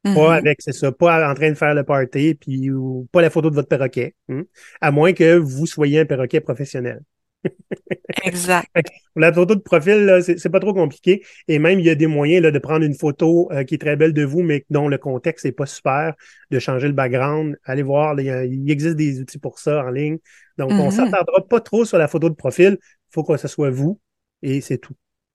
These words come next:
Speaker 2: Une belle photo, qu'on vous reconnaisse.
Speaker 1: Voilà.
Speaker 2: Euh, on va parler du titre et du résumé. Quand je dis titre, hein, c'est, euh, le titre de votre profil, euh, headline.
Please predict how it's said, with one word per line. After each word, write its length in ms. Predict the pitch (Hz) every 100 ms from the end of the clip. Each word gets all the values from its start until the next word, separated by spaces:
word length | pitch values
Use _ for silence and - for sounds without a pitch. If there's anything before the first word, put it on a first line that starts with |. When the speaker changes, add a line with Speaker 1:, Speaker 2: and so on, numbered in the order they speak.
| _ _
Speaker 2:
Une 120 | 151 135
belle 160 | 160
photo, 480 | 156 151 151 175 190 _
qu'on 80 | 156
vous 80 | 143
reconnaisse. 540 | - 131 127 - - _ _ _ _ _ _ _ _ -
Speaker 1:
Voilà. 340 | 185 165 143
Speaker 2:
Euh, 40 | 143 151 - _ _ _
on 60 | 156
va 60 | 185
parler 240 | 202 302
du 180 | 160 147
titre 520 | - 277 - - - _
et 100 | 160
du 120 | 147
résumé. 340 | 151 160 143 175
Quand 180 | 180 160
je 80 |
dis 160 | 143 143
titre, 320 | - 214 190
hein, 140 | 160 175
c'est, 420 | - 143 143 143
euh, 60 |
le 120 | 131 123
titre 240 | - 160
de 80 | 147
votre 180 | 139 -
profil, 460 | - - 165 170 139
euh, 480 | 131 131 127 127 117 _ _ _ -
headline. 640 | 185 190 196 240 254 254